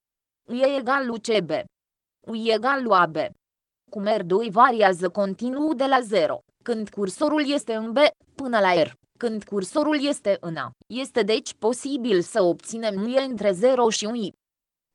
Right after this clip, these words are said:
Un potențiometru este caracterizat de rezistența totală a R și o putere nominală care nu trebuie depășită.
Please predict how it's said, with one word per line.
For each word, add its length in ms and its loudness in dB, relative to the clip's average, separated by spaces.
Un 100 -4
potențiometru 880 -2
este 400 4
caracterizat 880 4
de 120 -2
rezistența 840 -2
totală 440 6
a 180 6
R 60 2
și 180 -4
o 120 4
putere 400 2
nominală 560 0
care 300 6
nu 180 -2
trebuie 440 4
depășită. 760 -4